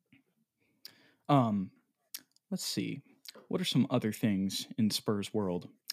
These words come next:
'Cause we were talking about Trey Jones. Would, I would love to keep Trey Jones. We were talking about that earlier, and you were talking about that lineup because I think he can continue to develop. And, and that would just, like, in that fantasy lineup,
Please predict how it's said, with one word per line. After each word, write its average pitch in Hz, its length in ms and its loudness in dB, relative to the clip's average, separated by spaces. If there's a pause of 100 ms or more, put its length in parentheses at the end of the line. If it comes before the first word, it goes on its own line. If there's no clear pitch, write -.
'Cause 131 120 0
we 147 60 8
were 147 80 10
talking 180 240 10
about 175 120 4
Trey 214 220 12
Jones. 170 340 10
Would, 131 160 6
I 190 120 12
would 247 140 12
love 139 180 12
to 120 80 2
keep - 260 2
Trey 98 220 0
Jones. 90 320 -2
We 143 60 8
were 151 60 8
talking 170 280 10
about 156 220 8
that 147 120 10
earlier, 143 300 8
and 127 100 6
you 120 60 8
were 120 60 4
talking 139 300 6
about 127 200 4
that 120 160 2
lineup 113 420 2
because 120 340 0 (280)
I 147 120 12
think 185 240 6
he 175 100 6
can 143 180 2
continue 139 480 6
to 113 80 0
develop. 120 540 2 (300)
And, 143 200 8
and 139 220 6
that 156 160 12
would 160 100 4
just, 131 260 2
like, 127 160 6
in 117 220 4
that 135 240 8 (260)
fantasy 135 500 4
lineup, 143 420 4